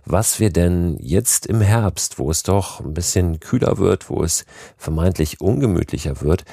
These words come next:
machen können da draußen, und zwar vor der Tür machen können. Wenn wir nicht acht Wochen Zeit haben, um durch Deutschland zu reisen oder in die weite Welt,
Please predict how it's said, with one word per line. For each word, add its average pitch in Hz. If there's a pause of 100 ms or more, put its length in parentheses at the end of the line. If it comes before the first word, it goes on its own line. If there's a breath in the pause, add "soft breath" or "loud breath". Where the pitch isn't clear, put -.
(220 loud breath)
machen 87
können 76
da 67
draußen, 65
und 82
zwar 82
vor -
der 80
Tür 104
machen 78
können. - (360 loud breath)
Wenn 87
wir 90
nicht 98
acht 98
Wochen 92
Zeit 87
haben, 85
um 82
durch 80
Deutschland 87
zu -
reisen 78
oder 80 (380 loud breath)
in 120
die 92
weite 85
Welt, 101